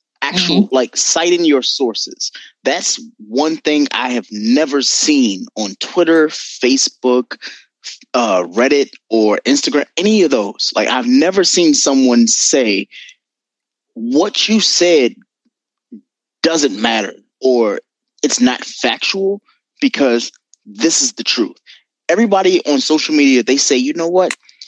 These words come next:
Speaker 1: I understand what you said, but this is how I feel." That's how social media has kind of, like, dictated itself forever.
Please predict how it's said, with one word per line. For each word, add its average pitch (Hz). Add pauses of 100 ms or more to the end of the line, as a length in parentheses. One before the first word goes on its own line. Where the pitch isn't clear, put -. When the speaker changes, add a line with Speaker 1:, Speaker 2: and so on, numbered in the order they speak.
(400)
Speaker 1:
I 143
understand 175
what 143
you 160
said, 156
but -
this 147
is -
how 147
I 120
feel." - (320)
That's 185
how 220
social 180
media 143
has 113
kind 131
of, 120
like, 110 (240)
dictated 131
itself 147 (240)
forever. 113